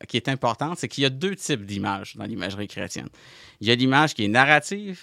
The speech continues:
et il y a l'image qui est dévotionnelle. Donc, l'image narrative, euh, va être, euh, là pour, euh, accompagner explicitement le texte. Donc, par exemple, on va voir, euh, dans une, euh, Bible illustrée, euh, une, avec l'arche de Noé,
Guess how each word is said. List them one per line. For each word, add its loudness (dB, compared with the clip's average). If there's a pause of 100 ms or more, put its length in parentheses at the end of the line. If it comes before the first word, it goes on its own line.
et -6
il -2
y 0
a 2
l'image -2
qui -4
est -2
dévotionnelle. -2 (400)
Donc, -2
l'image 4
narrative, -2 (380)
euh, -2
va 0
être, -6
euh, -4
là -2
pour, -4
euh, -8
accompagner 2 (300)
explicitement 0
le 0
texte. -8
Donc, -8
par 6
exemple, 2
on -6
va -2
voir, 0
euh, -8
dans -6
une, -4
euh, -6
Bible -4
illustrée, -6
euh, -8 (460)
une, -4
avec -2
l'arche 2
de 2
Noé, 2